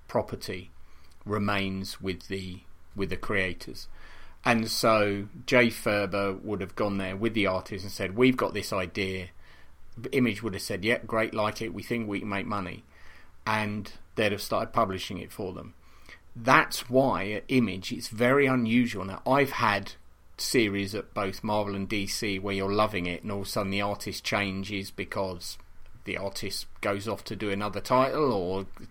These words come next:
w-, works for another publisher. And, and therefore you suddenly go, "Oh, I love that artist and I'm less keen on this one." And it does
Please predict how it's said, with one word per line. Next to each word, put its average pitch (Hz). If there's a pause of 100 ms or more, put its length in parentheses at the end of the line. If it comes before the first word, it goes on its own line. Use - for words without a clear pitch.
w-, 131
works 117
for -
another 120 (300)
publisher. - (920)
And, 127 (680)
and 131
therefore 123
you 117
suddenly 123
go, 127
"Oh, 156
I 131
love 131
that 107
artist 113
and 113
I'm 117
less 117
keen 135
on 95
this 92
one." 101
And 120
it 127
does 127